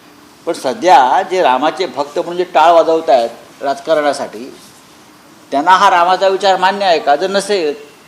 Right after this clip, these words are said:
तर त्यांनी अयोध्येत जाऊन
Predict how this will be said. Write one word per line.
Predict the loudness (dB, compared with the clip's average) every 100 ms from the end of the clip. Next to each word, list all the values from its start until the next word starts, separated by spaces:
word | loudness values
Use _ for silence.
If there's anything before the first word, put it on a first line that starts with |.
| -20 _ _ _ _ _ _
तर | -2
त्यांनी | 0 0 -2 -6 -10 -20 -20 -20 -20 -20 -8
अयोध्येत | -2 0 2 2 4
जाऊन | 4 4 0